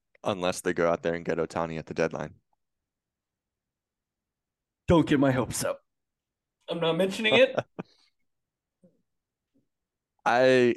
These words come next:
Speaker 1: yeah, I mean, it could happen. We've seen Buster Olney has said they're the, they're the front runners. They're the team that can make it happen. But, I mean, what would they have to give up? I saw a, a trade proposal the other day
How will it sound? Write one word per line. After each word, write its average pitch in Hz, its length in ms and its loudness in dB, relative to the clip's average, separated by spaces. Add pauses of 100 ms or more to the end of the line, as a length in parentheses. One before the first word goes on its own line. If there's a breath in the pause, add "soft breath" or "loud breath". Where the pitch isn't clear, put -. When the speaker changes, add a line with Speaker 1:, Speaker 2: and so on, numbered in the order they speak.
Speaker 1:
yeah, 127 280 2
I 127 80 2
mean, 135 200 -2
it 139 100 -2
could 127 120 0
happen. 120 400 -2
We've 101 140 -6
seen 107 160 -10
Buster 107 320 -2
Olney 104 200 -2
has 95 120 -6
said 101 220 0
they're 98 140 0
the, 90 420 -2
they're 95 280 -2
the 92 400 -4
front 98 260 -4
runners. 90 320 -8
They're 90 180 -2
the 90 100 -6
team 92 240 -10
that 85 100 -8
can 90 120 -12
make 87 180 -6
it 73 80 -4
happen. 82 520 -6
But, 76 240 -2 (1080)
I 107 80 2
mean, 127 160 0
what 139 120 4
would 160 120 4
they 120 100 4
have 127 140 4
to - 80 -16
give 87 180 -2
up? - 140 -2
I 101 80 2
saw 110 400 2
a, 95 380 -2 (180)
a 92 200 -4 (300)
trade 101 240 -2
proposal 98 540 -2
the 92 160 -6
other 92 120 -4
day 90 400 0